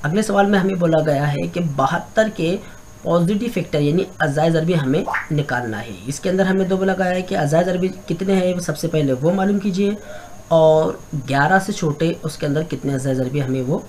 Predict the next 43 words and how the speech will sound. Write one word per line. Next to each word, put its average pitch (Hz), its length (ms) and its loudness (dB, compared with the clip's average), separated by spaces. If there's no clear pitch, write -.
बताना 120 300 -4
है। 107 80 -6
तो 127 80 -4
चलिए 135 240 -2
सबसे 147 220 -4
पहले 160 160 -2
हम 165 60 2
लिखते 160 200 -2
हैं 160 100 -2
कि 165 80 -6
बहत्तर 151 360 -4
के 170 120 -2
अजाए 156 300 0
ज़रबी 156 280 -2
दर्ज 135 220 -2
झील 139 320 -2
है। 117 140 -8
ये 170 80 2
total 196 460 2
बहत्तर 165 460 0
के 175 240 -2
अजाए 135 260 2
ज़रबी, 131 280 0
अजाए 143 320 0
ज़रबी 202 240 2
यानी 190 240 4
बहत्तर 160 480 0
इनके 160 220 0
पहाड़ों 127 300 0
में 175 180 0
आता 117 280 -2
है। 107 140 -10
एक 147 160 -4
के 165 240 4
पहाड़े 160 280 2
में 170 180 0
वो 151 160 2
आता 147 220 0
है 151 160 0
बहत्तर 143 420 -2
के 185 100 -2
नंबर 185 300 0
पर, 180 240 -2